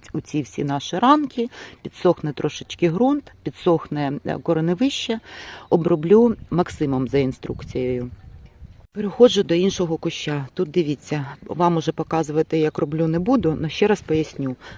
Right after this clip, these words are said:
Видаляємо оці всі дупла сухі, вирізаємо повністю. Якщо він розрівся, кудись там вже повилазив з вам, а, до іншої рослини, можна повністю викопати і,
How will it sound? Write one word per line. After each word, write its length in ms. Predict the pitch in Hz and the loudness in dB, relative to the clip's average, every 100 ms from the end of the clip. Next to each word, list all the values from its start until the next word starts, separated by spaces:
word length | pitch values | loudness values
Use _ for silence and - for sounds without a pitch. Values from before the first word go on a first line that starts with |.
| - | -4
Видаляємо 720 | 165 175 170 147 139 139 - | -2 0 0 0 -2 -2 -4
оці 280 | 160 - 165 | -6 -2 -2
всі 220 | - 143 | -2 -4
дупла 380 | 139 208 - 156 | 2 2 4 0
сухі, 460 | - 135 - - 127 _ - - - | 0 -8 -8 -10 -10 _ -20 -14 0
вирізаємо 760 | 170 175 131 147 139 131 135 | 4 6 4 2 2 -2 -4
повністю. 600 | - 165 143 131 - 139 - - - | 0 0 0 -4 -6 -10 -10 -12 -6
Якщо 320 | 156 - 208 | -4 4 6
він 240 | 170 175 | 6 4
розрівся, 680 | 147 170 156 185 - - 139 - | 4 2 2 0 0 -4 -2 -2
кудись 300 | 160 151 - | -2 -2 -2
там 200 | 139 135 | -2 -2
вже 220 | 123 151 | 2 0
повилазив 600 | - 151 151 147 139 117 | 2 2 4 2 2 -2
з 200 | 113 113 | -4 -2
вам, 380 | 123 135 139 131 - - - - | -2 0 0 -2 -6 -16 -12 -6
а, 540 | 147 143 139 143 135 139 - | -4 -2 0 0 -2 -4 -6
до 180 | 151 160 | 0 2
іншої 480 | - 180 165 165 156 | 4 2 2 2 2
рослини, 560 | 160 - 233 262 226 | 2 4 4 6 4
можна 400 | 175 180 180 160 | 4 4 2 0
повністю 600 | 139 - 208 220 190 - | -4 2 4 4 -2 -6
викопати 680 | 135 175 - - 147 - 143 | 2 2 2 -2 -4 -4 -6
і, 220 | - 170 | -2 -2